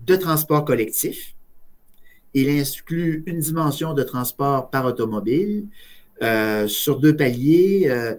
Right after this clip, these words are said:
pour assurer un maximum de sécurité et, euh, de fluidité. Alors voilà.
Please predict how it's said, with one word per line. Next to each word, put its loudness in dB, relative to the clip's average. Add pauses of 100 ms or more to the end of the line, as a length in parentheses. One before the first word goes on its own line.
(200)
pour -6
assurer 2
un 4
maximum 0
de 0
sécurité 0 (360)
et, 6
euh, 0
de 2
fluidité. 0 (600)
Alors 0
voilà. 0